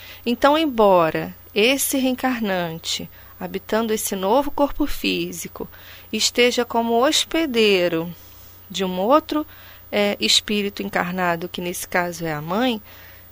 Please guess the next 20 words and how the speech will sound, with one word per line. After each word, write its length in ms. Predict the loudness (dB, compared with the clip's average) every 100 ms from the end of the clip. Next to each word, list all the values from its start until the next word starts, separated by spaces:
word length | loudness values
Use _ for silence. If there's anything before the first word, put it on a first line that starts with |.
| -20 -12
nós 240 | -6 -2 0
compreendemos 720 | 0 0 -2 0 0 0 -2
que 140 | -4
são 300 | -4 -2 -4
dois 420 | 2 4 6 4
espíritos 800 | 2 0 0 0 0 0 -2 -2
diferentes 880 | -2 -2 0 2 2 0 -4 -4 -4
e, 320 | -4 0 0 0
embora 440 | 2 4 4 4
isso 240 | 0 -2
possa 280 | 2 2 2
parecer 480 | -2 0 0 0 -4
muito 300 | -2 -6 -8
simples, 840 | -10 -4 -2 -4 -4 -4 -4 -6 -8 -18 -20 -2
é 140 | 0
um 100 | 2
dos 180 | 0 2
argumentos 640 | 2 2 0 0 -2 -4 2
mais 400 | 2 4 4 2
importantes 880 | 2 2 2 0 0 0 -2 -6